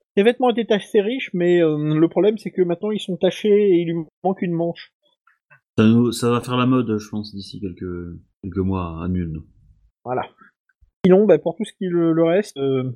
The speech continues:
Speaker 1: euh, les papiers, euh, qu'il y avait ont été maculés de sang et d'encre. Donc vous n'arrivez pas à lire quoi que ce soit.
Speaker 2: Je sais pas lire,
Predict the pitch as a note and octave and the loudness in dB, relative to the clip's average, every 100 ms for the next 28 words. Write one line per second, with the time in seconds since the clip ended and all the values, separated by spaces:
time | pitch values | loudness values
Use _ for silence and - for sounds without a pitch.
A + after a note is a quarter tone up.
0 | - _ C#3 C3+ C3+ E3 G3 - G#3 G3+ | -12 _ -2 2 2 2 0 -2 -2 0
1 | G3+ G3 D3 B2 B2 A#2+ A#2+ A#2+ A#2 A#2 | 4 4 4 2 0 0 0 0 0 -2
2 | A#2 A#2+ A#2+ A#2+ - D3+ D#3 D3+ E3 E3+ | -2 -4 -8 -8 -6 2 2 4 2 4
3 | E3+ D3+ B2+ C#3 D3 D#3+ D#3+ D#3 D#3+ D#3 | 4 2 0 -4 -4 2 2 2 0 -2
4 | F3+ E3+ D#3+ E3 - F3+ D#3 D3 D3+ - | -2 0 0 -2 -2 -2 0 -2 -2 -6
5 | _ G3 A3+ C3 C3 - _ _ _ _ | _ -8 -8 -8 -10 -12 _ _ _ _
6 | D3+ D3 E3 C#3 C#3+ C#3+ F3+ D#3+ E3 E3+ | -6 -2 0 4 4 4 2 0 0 -4
7 | - G3+ - E3+ - - - - - _ | -4 -6 -4 -8 -6 -8 -10 -18 -20 _
8 | _ _ _ _ - - F#2+ F2 | _ _ _ _ -10 -2 0 0